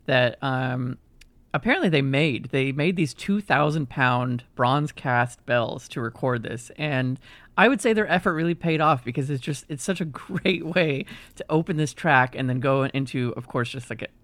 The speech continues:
A C D C rock song, which is so good. And, um, yeah, I, I had to finish the,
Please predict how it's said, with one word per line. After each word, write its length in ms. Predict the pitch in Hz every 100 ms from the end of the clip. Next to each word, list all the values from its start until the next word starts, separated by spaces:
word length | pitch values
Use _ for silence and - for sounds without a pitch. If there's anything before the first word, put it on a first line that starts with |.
| _ -
A 140 | 117
C 140 | 120 127
D 120 | 123
C 200 | 117 120
rock 300 | 110 107 120
song, 420 | - 123 117 117 120 - - _
which 140 | 147 -
is 100 | 120
so 340 | - 151 151
good. 340 | 143 120 113 127 - - - - -
And, 520 | 143 139 131 127 131
um, 500 | 123 123 123 123 123 _ -
yeah, 320 | 190 254 139 - -
I, 400 | 160 165 165 -
I 40 | 135
had 200 | 170 170
to 60 |
finish 360 | 175 175 165 -
the, 140 | 170